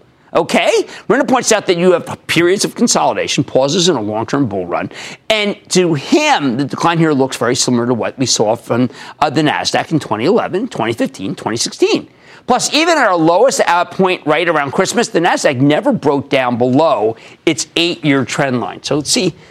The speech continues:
you know, everyone was freaking out, but look at this. It held. Remember those days? Holy cow. Remember, I was down in Costa Rica, and I called in, and I said, "No, I think it holds." And I was looking at something like this 'cause it just seemed to be too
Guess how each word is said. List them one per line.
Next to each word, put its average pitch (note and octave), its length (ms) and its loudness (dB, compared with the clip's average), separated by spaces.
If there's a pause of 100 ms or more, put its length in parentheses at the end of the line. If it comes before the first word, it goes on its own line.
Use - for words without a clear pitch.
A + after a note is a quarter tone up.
(200)
you C#4+ 100 -4
know, F4+ 200 2
everyone D#4+ 280 2
was G3 120 2
freaking E3 500 0
out, B2+ 120 -2
but G3+ 160 -2
look A4 180 0
at - 160 -4
this. - 320 -10 (220)
It F#4 180 0
held. G#4+ 640 0 (440)
Remember D#3+ 260 2
those F#3+ 220 2
days? F3 400 0
Holy A#2 640 -2
cow. G#2+ 340 0 (240)
Remember, C#3 300 0
I A#2+ 80 2
was C3 100 -2
down C3 220 0
in A#2+ 80 -4
Costa - 360 -4
Rica, A#2+ 220 -2
and F2+ 100 -4
I F#2 60 -10
called A2+ 400 0
in, A2+ 80 2
and A2 100 -4
I F#2 40 -8
said, A#2 160 -6
"No, F#3 100 -2
I F3+ 100 0
think - 200 -8
it - 100 -4
holds." - 560 -2 (320)
And G3+ 80 -2
I A#3 60 2
was - 120 0
looking F#4 220 0
at - 60 0
something C3 340 -2
like G3 140 -2
this - 240 0
'cause A#2+ 160 -2
it B2+ 100 0
just - 240 0
seemed D#3 260 2
to A#2+ 60 -2
be A2+ 240 -6
too G3+ 420 0